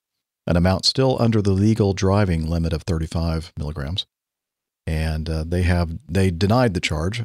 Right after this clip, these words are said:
and they were sent to a jail in Scotland, and, uh, they had their blood sa-, or part of their blood samples, uh, they were, uh,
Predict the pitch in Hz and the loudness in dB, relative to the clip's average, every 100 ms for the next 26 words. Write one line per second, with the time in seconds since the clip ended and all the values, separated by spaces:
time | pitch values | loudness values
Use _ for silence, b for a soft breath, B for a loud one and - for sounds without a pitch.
0 | - 92 90 90 90 87 _ _ _ _ | -4 0 0 2 0 -2 _ _ _ _
1 | _ _ - - - 160 170 156 104 92 | _ _ -10 -2 0 2 2 2 2 2
2 | 95 131 - _ _ _ _ _ 98 95 | 2 0 -6 _ _ _ _ _ 0 4
3 | 98 95 95 - _ _ _ - - 110 | 4 2 0 -4 _ _ _ -4 -2 -2
4 | 82 85 95 117 - 95 92 90 85 87 | -2 -2 -2 -2 -2 0 0 0 0 -2
5 | 85 90 90 90 82 92 95 92 95 87 | 0 0 0 0 -2 0 0 0 -2 0
6 | 90 - - 135 123 98 95 90 b b | -2 -4 -2 0 2 2 0 -2 b b
7 | b _ - 104 98 - 101 90 95 87 | b _ -4 0 2 2 2 2 0 0
8 | 85 87 85 85 82 87 87 82 - - | 0 0 -2 -2 -2 -2 -2 -4 -10 -14
9 | 90 90 | -10 -8